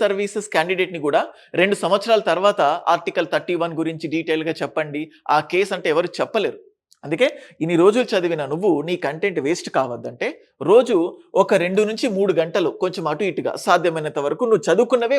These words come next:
మళ్ళీ మళ్ళీ రివైజ్ చేసుకో, కరెంట్ అఫైర్స్ ఫోకస్ చేసుకో, కొంచెం ప్రైవేట్ జాబ్ చూసుకొని మేనేజ్ చేసుకో. ఎప్పుడైతే నోటిఫికేషన్ వస్తది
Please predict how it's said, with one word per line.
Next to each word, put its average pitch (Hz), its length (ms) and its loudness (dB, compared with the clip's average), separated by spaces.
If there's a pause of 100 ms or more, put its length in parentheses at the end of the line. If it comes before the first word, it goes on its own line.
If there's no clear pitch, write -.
మళ్ళీ 220 280 0
మళ్ళీ 214 220 2
రివైజ్ 151 320 0
చేసుకో, 190 240 -4 (340)
కరెంట్ 196 260 2
అఫైర్స్ - 280 -10
ఫోకస్ 165 320 0
చేసుకో, - 220 -10 (540)
కొంచెం 247 240 2 (100)
ప్రైవేట్ 170 340 2
జాబ్ 175 200 0
చూసుకొని 170 360 -4 (340)
మేనేజ్ 185 320 0
చేసుకో. - 240 -10
ఎప్పుడైతే 277 420 0
నోటిఫికేషన్ 208 580 -2
వస్తది 185 320 -4